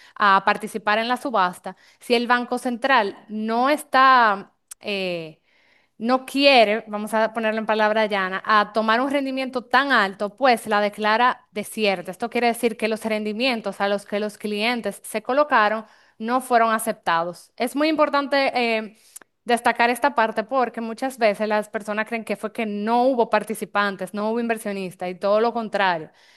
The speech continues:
Esto quiere decir que el Banco Central no quiso o no podía tomar como referencia el rendimiento a los que los clientes se colocaron. Entonces, ¿qué quiere decir esto? Esto es un indicador de que las tasas también van a disminuir o van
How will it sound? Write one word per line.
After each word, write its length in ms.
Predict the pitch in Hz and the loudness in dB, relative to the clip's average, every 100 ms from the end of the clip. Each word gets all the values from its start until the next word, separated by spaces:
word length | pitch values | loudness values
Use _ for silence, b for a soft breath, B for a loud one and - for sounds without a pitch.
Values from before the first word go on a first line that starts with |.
| b | b
Esto 260 | 214 226 247 | -2 0 0
quiere 160 | 254 254 | 2 2
decir 260 | 254 247 | 0 -2
que 260 | 240 220 214 | 2 4 4
el 100 | 214 | 2
Banco 280 | 208 208 214 | -2 -2 -8
Central 540 | 220 208 240 220 220 b b b b | -6 0 2 2 0 b b b b
no 280 | 208 233 247 | -6 -2 -2
quiso 480 | 247 320 381 262 254 | -2 -2 0 0 -2
o 200 | 226 214 | -2 -2
no 180 | 220 233 | -2 0
podía 520 | 269 247 269 233 220 | 0 2 2 4 2
tomar 480 | 220 214 226 208 208 | 0 0 2 2 0
como 260 | - 214 226 | -8 -6 -4
referencia 580 | 233 262 226 202 - 196 | -4 -2 -2 -4 -4 -4
el 120 | 233 | -4
rendimiento 640 | 214 226 214 208 262 311 | -4 -4 -4 -2 -2 0
a 20 | 233 | 0
los 160 | 214 - | 0 -4
que 80 | |
los 160 | 220 214 | -6 -6
clientes 420 | 220 208 208 220 | -6 -4 -4 -6
se 140 | 220 220 | -6 -4
colocaron. 500 | 214 190 - - 202 | -4 -4 -6 -8 -8
Entonces, 320 | 214 254 269 | -6 -6 -4
¿qué 140 | 269 | -4
quiere 200 | 254 320 | 2 4
decir 240 | 320 311 208 | 4 4 -4
esto? 340 | 175 - 175 b b b b | -6 -8 -18 b b b b
Esto 240 | 262 269 330 | -6 -2 -2
es 100 | 339 | 0
un 140 | 339 | 2
indicador 600 | 330 311 311 269 214 202 | 2 2 2 4 4 2
de 140 | 202 | -2
que 180 | 208 214 | 0 0
las 240 | 208 202 - | 0 -2 2
tasas 520 | 240 202 - 208 - | 2 2 -2 -10 -8
también 420 | 226 220 196 202 b b b b | -6 -6 -6 -10 b b b b
van 260 | 196 214 220 | 2 2 4
a 120 | 226 | 2
disminuir 640 | 226 226 233 220 233 254 214 | 0 -2 -4 -2 -2 0 2
o 60 | |
van 180 | 202 | 4